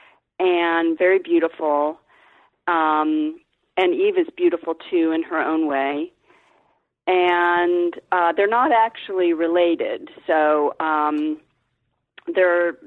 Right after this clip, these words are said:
you know, the, their, their bond is really about their, um, their shared passion for music and just,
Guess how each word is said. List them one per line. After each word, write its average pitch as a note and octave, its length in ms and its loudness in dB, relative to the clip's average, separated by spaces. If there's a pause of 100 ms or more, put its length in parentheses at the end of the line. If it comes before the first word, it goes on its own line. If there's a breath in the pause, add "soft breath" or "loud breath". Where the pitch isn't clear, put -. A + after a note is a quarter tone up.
you G3 120 0
know, D#3 320 0
the, D#3 320 0 (640 soft breath)
their, E3+ 240 2 (540)
their F3 120 2
bond B3+ 520 0
is F#3+ 180 -6
really F#3 400 0
about D#3+ 540 0 (420)
their, D3+ 680 -2 (280)
um, C#3 500 -8 (220)
their F3 120 2 (160)
shared F3 480 0
passion D3+ 580 -8
for E3 100 -6
music F#3+ 540 -2
and D#3 200 -4
just, D#3+ 200 -2